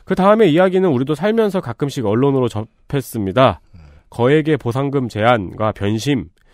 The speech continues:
Speaker 1: 그리고 다른 피해자들에게 반올림과 접촉하면 보상을 해주지 않겠다는 회유,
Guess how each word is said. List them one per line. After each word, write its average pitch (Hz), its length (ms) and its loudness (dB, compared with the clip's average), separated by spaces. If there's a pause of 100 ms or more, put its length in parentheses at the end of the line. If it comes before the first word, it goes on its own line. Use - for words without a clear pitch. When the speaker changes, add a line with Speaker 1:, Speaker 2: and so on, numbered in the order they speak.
(160)
Speaker 1:
그리고 101 280 -4
다른 123 340 -2
피해자들에게 147 840 -4
반올림과 143 640 -2
접촉하면 135 580 -6
보상을 120 420 -4
해주지 165 300 -6
않겠다는 113 460 -4
회유, 180 340 0